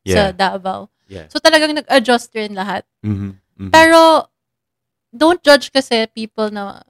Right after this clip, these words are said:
Speaker 2: yung ganon, na parang
Speaker 1: Totoo.
Speaker 2: hindi talaga marunong. Kasi malay mo, hindi lang talaga sila marunong.
Speaker 1: Totoo.
Speaker 2: They were never raised that way.
Speaker 1: Yeah. Not,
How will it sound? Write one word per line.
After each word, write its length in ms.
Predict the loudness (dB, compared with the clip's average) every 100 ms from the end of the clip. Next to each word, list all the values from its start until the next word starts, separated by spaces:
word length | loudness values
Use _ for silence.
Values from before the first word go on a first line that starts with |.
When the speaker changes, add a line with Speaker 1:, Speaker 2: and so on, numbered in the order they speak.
| _ -4
Speaker 2:
yung 180 | -2 0
ganon, 520 | 2 2 0 -4 -4
na 100 | 0 6
parang 240 | 8 6
Speaker 1:
Totoo. 80 | 4
Speaker 2:
hindi 120 | 2 2
talaga 280 | 2 2 2
marunong. 480 | 2 0 -2 -6 -12 _ _
Kasi 260 | -2 2 0
malay 320 | 0 0 2 2
mo, 160 | 2
hindi 240 | 0 0 -2
lang 160 | 0
talaga 240 | 0 0 0
sila 240 | 0 0
marunong. 640 | 0 -2 -2 -4 -2 -2 0
Speaker 1:
Totoo. 60 |
Speaker 2:
They 80 | -2
were 160 | 0 2
never 320 | 0 0 -2
raised 340 | 0 -2 -2 -2
that 160 | -2 -2
way. 300 | -6 -6 -8
Speaker 1:
Yeah. 240 | -12 -4
Not, 240 | 2 2